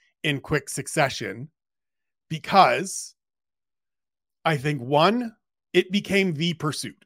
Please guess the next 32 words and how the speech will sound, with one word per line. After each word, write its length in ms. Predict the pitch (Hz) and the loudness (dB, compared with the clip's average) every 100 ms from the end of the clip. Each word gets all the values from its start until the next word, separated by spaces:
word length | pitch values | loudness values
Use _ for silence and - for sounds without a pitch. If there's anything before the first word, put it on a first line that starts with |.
| - | -2
It 160 | 175 | -2
became 380 | 190 151 180 180 | -2 0 0 2
the 60 | 165 | 0
thing 260 | 170 165 | 0 4
everybody 420 | 151 151 151 143 | 4 4 4 2
talked 320 | 139 135 107 - | 2 -2 -2 -6
about, 220 | - - | -20 -8
right? 320 | 139 147 170 _ _ _ _ _ | -2 0 -2 _ _ _ _ _
We 100 | 156 | -2
used 220 | 175 233 - | 0 0 -2
to 100 | 190 | 0
joke 320 | 202 202 202 | 2 2 6
back 240 | 180 175 | 6 6
in 60 | 180 | 2
the 80 | 165 | 4
day, 180 | 165 | 4
Brandon 340 | 123 143 175 160 | 4 2 2 4
Vera 240 | 160 156 | 4 4
said, 220 | 139 156 | 4 2
"I'm 120 | 143 139 | 2 2
gonna 180 | 151 | 0
win 180 | 147 147 | 2 0
the 80 | 143 | 0
light 240 | 139 143 | 0 0
heavyweight 400 | 139 135 135 139 | 0 -2 -2 -2
and 80 | 143 | -2
heavyweight 380 | 139 135 131 131 | -4 -2 -4 -4
title," 260 | 151 135 123 | -2 -2 -4
before 320 | 127 143 127 | -8 -6 -2
he 60 | |
had 200 | 127 117 - | 0 0 0
any. 380 | 156 139 117 | -2 0 -4